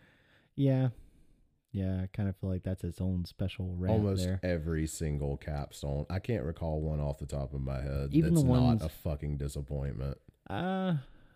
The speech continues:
Speaker 1: I mean, being able to rage at will is kinda good.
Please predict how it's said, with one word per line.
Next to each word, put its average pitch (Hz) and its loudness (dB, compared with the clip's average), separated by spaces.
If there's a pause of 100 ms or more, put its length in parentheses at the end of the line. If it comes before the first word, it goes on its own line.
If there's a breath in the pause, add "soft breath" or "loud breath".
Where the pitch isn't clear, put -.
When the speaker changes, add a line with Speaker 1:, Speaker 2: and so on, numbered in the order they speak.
(160)
Speaker 1:
I 131 -2
mean, 127 4
being 117 4
able 107 2
to 87 -4
rage 85 -2 (960)
at 95 0
will 110 0 (180)
is - -10
kinda 104 -2
good. 107 -2